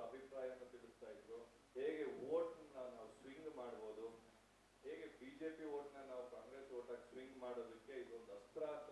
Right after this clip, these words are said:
ನಾವು ಫೀಲ್ಡ್‌ನ ನಾವು ರೆಡಿ ಮಾಡ್ಬೇಕು ಅಂತ ಅವ್ರಿಗೂ ಕೂಡ ನಾನು ವಿಶೇಷವಾದಂತ ಒಂದು ವಂದನೆಗಳನ್ನ ಅರ್ಪಿಸ್ತೇನೆ.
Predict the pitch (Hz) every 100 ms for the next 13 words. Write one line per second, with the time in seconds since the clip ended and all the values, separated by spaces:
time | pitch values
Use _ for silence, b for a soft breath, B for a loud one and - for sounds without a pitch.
0 | 127 123 117 - 147 175 156 - 123 113
1 | 113 120 117 113 107 107 107 120 - -
2 | - - - - 147 147 143 143 127 123
3 | 113 110 127 120 123 113 110 113 110 107
4 | 107 107 - - - - - - 120 -
5 | 226 226 220 214 202 - - - 202 214